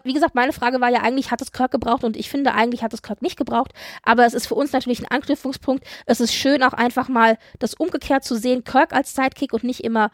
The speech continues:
andere Leute als Sidekick von Kirk. Und das passt dabei natürlich aber auch eben zu einem Kirk,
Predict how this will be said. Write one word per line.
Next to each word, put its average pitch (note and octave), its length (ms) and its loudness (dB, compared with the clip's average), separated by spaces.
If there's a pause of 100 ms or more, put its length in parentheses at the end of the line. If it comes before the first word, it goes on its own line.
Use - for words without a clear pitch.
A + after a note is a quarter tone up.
(140)
andere - 260 4
Leute C4+ 320 4
als A3+ 220 2
Sidekick A3+ 340 -2
von F#3+ 160 -10
Kirk. D4 380 2 (260)
Und C4 260 2
das A#3+ 120 -8
passt C4+ 200 0
dabei A#3+ 180 4
natürlich A#3 360 0
aber G#3 260 0
auch G3+ 100 -4
eben A3 280 -2
zu - 100 -8
einem G#3 200 -6
Kirk, G#3 320 -2